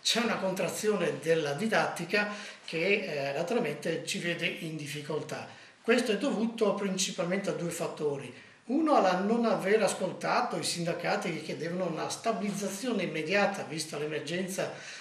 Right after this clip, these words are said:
di quello che è il cosiddetto popolo precario, e quindi evitare procedure concorsuali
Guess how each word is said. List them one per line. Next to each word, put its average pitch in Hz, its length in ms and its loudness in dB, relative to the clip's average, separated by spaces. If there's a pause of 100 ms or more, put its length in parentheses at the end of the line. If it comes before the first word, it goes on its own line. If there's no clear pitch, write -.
(120)
di 180 240 -8
quello 202 340 2
che - 140 -4
è 165 80 2
il 175 80 -2
cosiddetto 175 460 -2
popolo 185 360 4
precario, 156 600 2
e 139 80 -4
quindi 170 480 -6
evitare 151 560 6
procedure 160 560 -2
concorsuali 165 800 -2